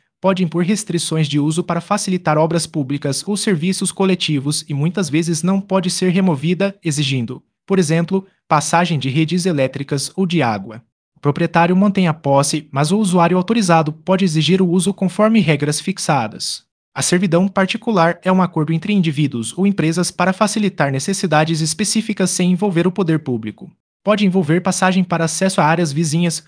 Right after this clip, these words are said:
com obrigações diretas, uso permitido, limites de tempo e boa conservação do local. Em síntese, a administrativa envolve interesse público, particular, acordo entre partes privadas. Documentos oficiais e contratos ajudam a evitar conflitos.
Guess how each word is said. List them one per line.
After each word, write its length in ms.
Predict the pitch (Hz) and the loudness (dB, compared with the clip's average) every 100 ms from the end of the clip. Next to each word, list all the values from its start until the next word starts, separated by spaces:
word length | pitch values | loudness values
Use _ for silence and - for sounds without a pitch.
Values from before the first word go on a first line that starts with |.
| _ | _
com 140 | 185 | -4
obrigações 580 | 190 220 202 190 165 165 | -2 0 2 2 2 0
diretas, 600 | 165 165 123 123 135 - _ | 2 2 0 -4 -12 -12 _
uso 220 | 180 190 | -2 0
permitido, 680 | 208 226 208 - 147 123 - - | 0 0 -2 -2 -2 -2 -8 -8
limites 380 | 147 139 165 175 | -2 -2 0 -2
de 100 | 151 | -2
tempo 340 | 185 196 202 190 | 0 0 0 -2
e 80 | 175 | -4
boa 240 | 139 175 | -2 -2
conservação 640 | 185 208 214 202 202 190 160 | 0 -2 0 0 0 0 -2
do 80 | |
local. 580 | 143 135 - 127 101 90 _ _ _ - | -2 -2 0 0 -2 -8 _ _ _ -6
Em 80 | |
síntese, 640 | 131 165 175 202 190 185 _ | -2 -2 0 0 -2 -6 _
a 80 | 180 | -2
administrativa 720 | 180 208 220 190 185 180 180 | 0 0 -2 -2 -2 -2 -2
envolve 340 | 175 131 131 143 | -2 0 0 -2
interesse 400 | 143 170 185 190 | -2 -2 -2 -4
público, 480 | 139 113 113 127 - _ | -4 -4 -8 -12 -18 _
particular, 720 | - 160 202 - 196 160 170 - | -4 -4 -4 -4 0 0 -2 -6
acordo 340 | 160 139 135 | -4 -2 -2
entre 220 | 151 160 | -2 -4
partes 340 | 160 180 196 190 | -2 -2 -2 -4
privadas. 760 | 175 135 123 107 113 - - _ _ _ | -2 0 0 -2 -8 -10 -14 _ _ _
Documentos 560 | - 220 247 175 160 160 | -2 0 2 2 2 0
oficiais 720 | 165 - 190 - 147 147 - - | -2 -2 -4 0 0 0 -2 -6
e 80 | |
contratos 580 | 196 196 180 151 156 156 | -2 0 2 0 0 0
ajudam 400 | 170 156 170 175 | 2 2 2 4
a 80 | 185 | 2
evitar 320 | 190 196 160 | 2 0 -2
conflitos. 840 | 160 185 180 170 123 - - - | 0 -2 -2 -2 -4 -6 -12 -12